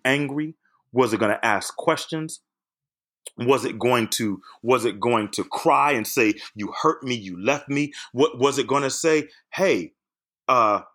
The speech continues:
I don't care about you. I'm not even gonna talk to you." What, what was gonna happen? Lo-, uh, long story short, I didn't know this, but she had actually stayed out. We were at my, my grandma, my great grandmother's one hundredth birthday,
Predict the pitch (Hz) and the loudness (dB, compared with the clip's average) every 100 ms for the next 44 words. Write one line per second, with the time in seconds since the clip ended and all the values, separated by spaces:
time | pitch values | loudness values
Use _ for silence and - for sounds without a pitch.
0 | _ 131 170 - 180 117 101 - 104 113 | _ 0 0 0 -2 0 0 -2 0 0
1 | 151 110 117 117 117 151 - 90 80 76 | 2 0 -2 -4 -2 -2 -4 -6 -16 -20
2 | _ _ _ 135 170 139 214 185 185 190 | _ _ _ -2 0 2 0 2 0 0
3 | 170 190 214 - 80 _ _ _ _ _ | -2 0 -2 -4 -14 _ _ _ _ _
4 | _ _ _ _ _ _ _ _ _ - | _ _ _ _ _ _ _ _ _ -6
5 | 156 139 143 175 151 160 135 143 160 - | -6 0 0 2 0 -2 2 2 2 0
6 | 143 - 214 151 120 120 117 160 107 117 | -2 2 0 0 -2 -4 0 -2 0 0
7 | 185 123 107 - 233 160 127 127 - 107 | 2 0 -2 -4 -2 -2 -2 -4 -6 -10
8 | _ - - - 165 160 139 147 123 131 | _ -16 -10 0 2 4 2 0 0 -2
9 | 110 120 123 120 90 101 113 95 135 151 | 2 2 2 2 0 -2 -2 0 0 0
10 | 143 131 101 139 160 151 139 135 113 95 | 0 -2 0 0 2 2 2 2 2 0
11 | 107 - 185 175 135 139 131 95 82 | -4 -2 -2 -2 0 0 0 -4 -6